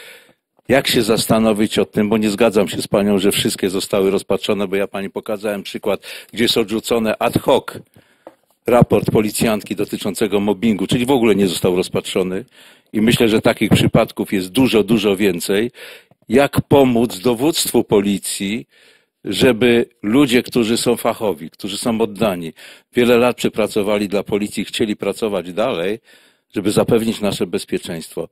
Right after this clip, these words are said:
Bardzo państwa proszę, odejdźmy od tego, kto jest z Platformy, co było za Platformy, co było wcześniej.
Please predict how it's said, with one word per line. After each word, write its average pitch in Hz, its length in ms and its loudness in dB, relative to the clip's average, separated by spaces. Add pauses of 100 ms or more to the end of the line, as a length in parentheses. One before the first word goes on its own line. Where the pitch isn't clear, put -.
Bardzo 113 480 -2
państwa 110 400 -2
proszę, 104 420 -2 (340)
odejdźmy 117 680 4
od - 140 -4
tego, 107 300 -2
kto - 160 -6
jest 104 120 0
z - 40 -12
Platformy, 101 600 0
co 101 160 -2
było 98 180 -2
za 95 140 0
Platformy, 101 540 -4
co 101 180 -2
było 92 180 -2
wcześniej. 113 540 -2